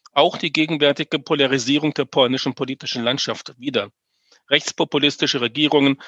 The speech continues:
befinden sich in beiden Ländern in Konfrontation zu liberalen und linken Kräften. Ein kleiner Blick noch über den Horizont hinweg, den Horizont Polens. In Umfragen zur Beliebtheit der U S A in Europa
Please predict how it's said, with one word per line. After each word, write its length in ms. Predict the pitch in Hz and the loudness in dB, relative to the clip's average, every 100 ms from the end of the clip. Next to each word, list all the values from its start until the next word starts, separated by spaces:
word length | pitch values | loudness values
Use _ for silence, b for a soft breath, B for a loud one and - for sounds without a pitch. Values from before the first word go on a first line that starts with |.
| B - | B -20
befinden 380 | - 147 135 | -4 -2 -2
sich 160 | 135 131 | -10 -4
in 160 | 120 113 | -2 4
beiden 320 | 131 175 151 | 4 4 4
Ländern 320 | 123 127 135 | 4 4 2
in 140 | 143 | 0
Konfrontation 920 | - 131 - 131 123 - - 127 139 143 b _ | -2 -2 -2 -2 -4 -4 -4 -2 -2 -4 b _
zu 100 | - | -12
liberalen 540 | 127 131 117 110 117 135 | -6 -2 -2 2 2 2
und 160 | 151 | -2
linken 260 | 113 - 120 | -4 -8 -10
Kräften. 460 | - - - - _ _ _ _ _ _ b b b b - | -14 -18 -20 -20 _ _ _ _ _ _ b b b b -2
Ein 100 | 147 | 2
kleiner 260 | 175 165 | 4 4
Blick 280 | 156 190 - | 2 -4 0
noch 200 | 180 165 | 0 0
über 260 | - 170 156 | -2 0 2
den 160 | 151 | 4
Horizont 520 | 147 143 139 151 143 - | 4 2 2 2 2 0
hinweg, 460 | 147 120 196 240 | -2 2 2 0
den 120 | 151 | -2
Horizont 400 | 139 131 135 123 | -2 -2 -2 -4
Polens. 560 | - 151 165 208 233 - _ _ b b b | -4 -4 -2 -2 -6 -12 _ _ b b b
In 140 | - 151 | -6 -4
Umfragen 580 | 226 254 - 170 165 165 | 0 0 2 2 2 -2
zur 140 | 170 | -2
Beliebtheit 680 | 147 135 - - 156 - - | 0 -2 -2 -2 -2 0 -2
der 160 | 165 | -4
U 160 | 180 175 | -4 -4
S 160 | 151 | -2
A 140 | 156 156 | 0 0
in 140 | 156 | 2
Europa 540 | 147 120 135 - 104 | 0 0 -2 -2 -4